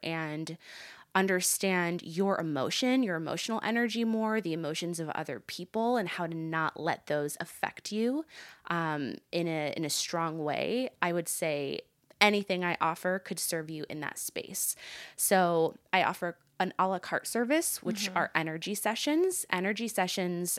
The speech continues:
Speaker 1: are for people who maybe wanna get an energy reading, so they're looking to learn more about their energy. It's kind of, you've, I'm sure you've heard that phrase, um,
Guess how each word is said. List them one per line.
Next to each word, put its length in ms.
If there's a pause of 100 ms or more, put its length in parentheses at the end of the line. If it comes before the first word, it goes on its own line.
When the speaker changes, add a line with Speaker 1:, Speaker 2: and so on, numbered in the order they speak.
Speaker 1:
are 220
for 160
people 320
who 420
maybe 220
wanna 200
get 140
an 180
energy 420
reading, 400
so 260
they're 160
looking 380
to 200
learn 300
more 320
about 340
their 160
energy. 520 (440)
It's 120
kind 220
of, 140
you've, 340
I'm 120
sure 220
you've 180
heard 180
that 160
phrase, 560
um, 520